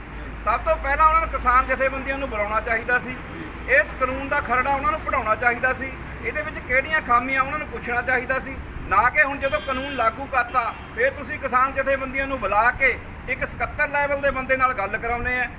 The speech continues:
Speaker 1: ਘੱਟੋ ਘੱਟ ਇੱਕ ਮੰਤਰੀ ਜਿਹੜਾ ਉਹਨਾਂ ਦੇ ਨਾਲ ਗੱਲ ਕਰਦਾ,
Speaker 2: ਜੀ।
Speaker 1: ਤੁਸੀਂ ਬੁਲਾ ਕੇ ਕਿਸਾਨਾਂ ਦੀ ਬੇਇੱਜ਼ਤੀ ਕਰਦੇ ਆ। ਸੋ ਇਹ ਚੀਜ਼ਾਂ ਕਦੇ ਬਰਦਾਸ਼ਤ ਨਹੀਂ ਹੋਣੀਆਂ।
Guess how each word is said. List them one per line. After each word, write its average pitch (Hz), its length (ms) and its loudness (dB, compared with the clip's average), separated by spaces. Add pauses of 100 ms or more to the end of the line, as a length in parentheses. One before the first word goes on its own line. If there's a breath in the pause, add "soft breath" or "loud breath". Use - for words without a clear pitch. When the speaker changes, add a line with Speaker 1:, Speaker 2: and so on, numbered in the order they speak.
(120)
Speaker 1:
ਘੱਟੋ 269 280 -2
ਘੱਟ 269 120 -2
ਇੱਕ 262 120 -4
ਮੰਤਰੀ 269 480 -4 (340)
ਜਿਹੜਾ 240 200 0
ਉਹਨਾਂ 294 180 0
ਦੇ 294 80 -4
ਨਾਲ 269 200 2
ਗੱਲ 226 240 2
ਕਰਦਾ, 254 380 2 (300)
Speaker 2:
ਜੀ। 156 60 -12
Speaker 1:
ਤੁਸੀਂ 226 220 -6
ਬੁਲਾ 214 320 4
ਕੇ 277 260 2 (100)
ਕਿਸਾਨਾਂ 240 360 0
ਦੀ 269 100 -6
ਬੇਇੱਜ਼ਤੀ 233 400 -4
ਕਰਦੇ 269 400 2
ਆ। 262 120 2 (340)
ਸੋ 277 140 0
ਇਹ 294 120 6
ਚੀਜ਼ਾਂ 285 320 0
ਕਦੇ 269 240 2
ਬਰਦਾਸ਼ਤ 220 500 4
ਨਹੀਂ 277 100 -8
ਹੋਣੀਆਂ। 269 420 0